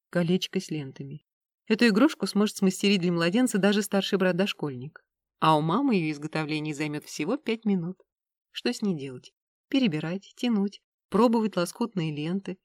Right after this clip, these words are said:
пытаться сплести или распутать их. Как сделать?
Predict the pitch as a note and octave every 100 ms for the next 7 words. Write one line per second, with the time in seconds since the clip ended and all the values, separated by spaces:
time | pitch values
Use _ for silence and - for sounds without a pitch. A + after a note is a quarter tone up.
0 | _ - E3 F#3+ G3 F#3 - D3+ - -
1 | G#3+ G3+ D#3 D3+ - G3 F3 - D#3 D3+
2 | _ _ _ _ - G3+ D#3 C3 C#3+ C#3
3 | D3